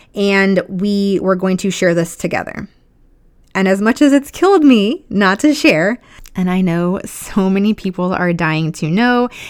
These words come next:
and have been trying to <laughs> press me for the information, but I promised him that I was not going to say anything. So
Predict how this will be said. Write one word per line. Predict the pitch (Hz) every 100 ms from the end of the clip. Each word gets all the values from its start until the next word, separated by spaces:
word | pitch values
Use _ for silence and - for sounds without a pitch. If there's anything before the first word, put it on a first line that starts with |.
| -
and | 175 180
have | 180 151
been | 170 170
trying | 208 151 180 208
to | - 214
<laughs> |
press | - - 226 -
me | 233 233
for | 247
the | 226 185
information, | 214 240 208 208 - 220 214 220 - - -
but | - 175 -
I | -
promised | 175 - 160 185 226 -
him | 233 220 226 -
that | 190 180
I | 175
was | 175
not | 165 151
going | 165 175
to | 170
say | - 240 254
anything. | 254 240 247 240 240 240 - -
So | - 196 180 175